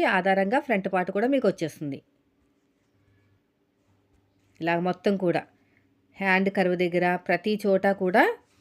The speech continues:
నేను చెప్పినట్టు మీరు మార్కింగ్ వేసుకోవాలి. వీపు పార్ట్ దగ్గర కూడా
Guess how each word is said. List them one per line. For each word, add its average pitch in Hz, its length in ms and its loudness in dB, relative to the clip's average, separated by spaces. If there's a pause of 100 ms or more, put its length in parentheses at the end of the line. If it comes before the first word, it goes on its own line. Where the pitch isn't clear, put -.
(3250)
నేను 185 220 -2
చెప్పినట్టు 202 560 0 (600)
మీరు 208 180 0
మార్కింగ్ 185 400 0
వేసుకోవాలి. 170 320 -2
వీపు 208 260 -2
పార్ట్ 196 260 2
దగ్గర 170 240 0
కూడా 151 200 -4